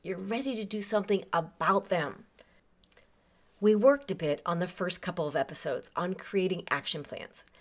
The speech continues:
So you kind of already know how to do that if you have s-, listened to that episode already.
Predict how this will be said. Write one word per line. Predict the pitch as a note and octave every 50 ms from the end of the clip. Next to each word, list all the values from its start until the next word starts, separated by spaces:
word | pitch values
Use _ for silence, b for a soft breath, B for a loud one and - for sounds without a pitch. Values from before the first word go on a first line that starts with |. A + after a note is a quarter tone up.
| b b -
So | - - F3
you | D#3 D3+ E3 - - -
kind | - - - F#4 G#4+ B4+ C5+ C5 A#4+
of | F#4+ F4 E4
already | D#4 D4+ D4 C4 C#4 C4+
know | B3+ B3+ B3+
how | A#3+ B3+ B3
to | B3
do | G#3+ A3+ A3+ A3+
that | G#3+ A3 G3+ -
if | - G3+ G3+ G3+ F#3+
you | G3 F#3+
have | F#3 E3+
s-, | E3+ - - - -
listened | F3 F3+ F3 - F3 E3+ E3+
to | F3+ D3+
that | E3+ D#3 C#3 - - _ _
episode | F#3+ E3+ - E3+ E3 - E3+ D3+ C#3+
already. | D3 C#3+ C#3+ C#3 B2+ G#2 G2+ -